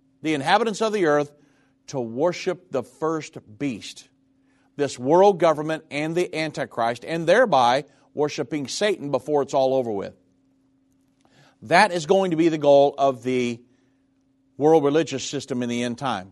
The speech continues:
Now, we're watching precursors to that as we speak. I wanted to give you kind of a point of interest here, just to kind of get an idea of what's going on. I saw an interview with, um, Charlie Kirk and another guy, I can't remember his name,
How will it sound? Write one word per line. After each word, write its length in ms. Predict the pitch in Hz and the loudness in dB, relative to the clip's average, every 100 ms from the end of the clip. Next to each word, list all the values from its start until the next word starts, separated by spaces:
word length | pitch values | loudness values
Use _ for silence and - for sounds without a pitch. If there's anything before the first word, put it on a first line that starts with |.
| _ | _
Now, 220 | 151 165 110 | -2 0 2
we're 180 | 190 | 0
watching 460 | 254 190 185 185 170 | 2 2 2 -2 -8
precursors 640 | - 247 254 147 123 123 110 | -8 -10 -6 -4 -4 -8 -10
to 140 | 117 | -6
that 360 | 107 104 131 _ _ _ - | -2 -2 -2 _ _ _ -6
as 200 | 120 113 | -4 -4
we 120 | 131 | -6
speak. 360 | 127 196 139 - _ _ - | -2 0 0 -2 _ _ -2
I 80 | 175 | 0
wanted 240 | 254 220 | 0 0
to 100 | 180 | -4
give 160 | 175 180 | -2 -4
you 100 | 151 | -6
kind 240 | 180 175 | -4 -2
of 80 | 143 | 0
a 120 | 123 | -2
point 340 | - 190 190 | -2 -4 -2
of 120 | 135 135 | -2 -4
interest 380 | 147 117 104 | -6 -8 -10
here, 220 | 107 92 - _ _ - | -8 -8 -10 _ _ -2
just 240 | 196 220 | 0 0
to 80 | 233 | -4
kind 300 | - 185 185 | -6 -4 -4
of 80 | 165 | -2
get 140 | 160 | -2
an 120 | 151 | -2
idea 540 | 131 131 120 117 127 120 | -2 -2 -4 -4 -2 -2
of 40 | |
what's 200 | 107 113 | -2 -8
going 280 | - 113 110 | -6 -6 -4
on. 300 | 107 92 90 _ _ _ | -4 -4 -8 _ _ _
I 60 | 123 | -8
saw 240 | - 202 | 2 2
an 80 | 226 | 4
interview 400 | 202 180 151 165 | 0 -2 -2 0
with, 320 | 147 127 - | 2 0 -2
um, 520 | - 123 117 104 92 87 _ _ _ _ - | -4 0 0 0 -4 -16 _ _ _ _ -10
Charlie 420 | - 196 196 180 | 4 6 6 4
Kirk 440 | - 180 180 175 | 0 2 2 2
and 100 | 143 | -4
another 320 | 135 143 156 147 | -2 -2 -2 0
guy, 240 | 143 143 | 2 2
I 60 | 147 | 2
can't 220 | 175 123 | -4 -4
remember 280 | 151 143 135 | -2 0 0
his 180 | 120 | -2
name, 460 | 127 139 135 127 | -4 -2 -2 -4